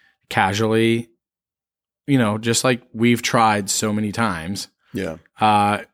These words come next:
Speaker 1: is refreshing. And I think, I don't think you have to do much, but just be authentic in yourself, you know?
Speaker 2: Uh, just meet us in the middle a little bit.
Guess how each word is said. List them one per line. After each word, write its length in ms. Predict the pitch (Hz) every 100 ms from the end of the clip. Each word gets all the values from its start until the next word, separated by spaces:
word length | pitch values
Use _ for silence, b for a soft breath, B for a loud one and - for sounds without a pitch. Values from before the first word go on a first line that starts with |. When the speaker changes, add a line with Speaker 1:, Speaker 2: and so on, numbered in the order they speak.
| _ -
Speaker 1:
is 160 | 127
refreshing. 520 | 135 127 - 175 104 95
And 100 | 104
I 80 |
think, 320 | 110 131 127 -
I 80 | 123
don't 260 | 127 170 190
think 220 | 143 110
you 120 | 110
have 100 | 104
to 80 | 92
do 120 | 104
much, 300 | 101 113 -
but 180 | 107 87
just 220 | 98 -
be 380 | 98 90 82 -
authentic 500 | 95 90 104 90 90
in 100 | 87
yourself, 460 | 80 78 76 78 -
you 100 | 107
know? 220 | 90 90 107 B B B
Speaker 2:
Uh, 40 |
just 260 | - 196 160
meet 100 | 135
us 140 | 104
in 60 | 92
the 60 |
middle 300 | 90 90 87
a 60 | 82
little 160 | 82 82
bit. 200 | 78